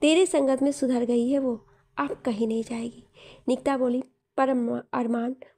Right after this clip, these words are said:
बहुत रात हो गई है, तुझे जाना चाहिए। और दोस्तों चलो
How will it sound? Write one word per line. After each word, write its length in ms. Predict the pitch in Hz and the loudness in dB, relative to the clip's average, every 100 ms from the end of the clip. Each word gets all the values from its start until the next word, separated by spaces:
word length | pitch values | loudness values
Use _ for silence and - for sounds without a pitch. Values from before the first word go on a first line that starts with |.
| - | -8
बहुत 240 | 226 262 247 | -2 -2 0
रात 260 | 240 - | -4 -4
हो 80 | 226 | -4
गई 180 | 233 226 | -4 -4
है, 60 | 233 _ _ | -8 _ _
तुझे 180 | 294 311 | 2 2
जाना 340 | 285 240 240 | 2 0 -2
चाहिए। 380 | 240 226 220 226 - _ - | -2 -4 -4 -6 -12 _ 0
और 100 | 269 | 0
दोस्तों 480 | 269 262 262 311 320 | 4 2 2 -2 -2
चलो 440 | - 277 247 | 2 2 2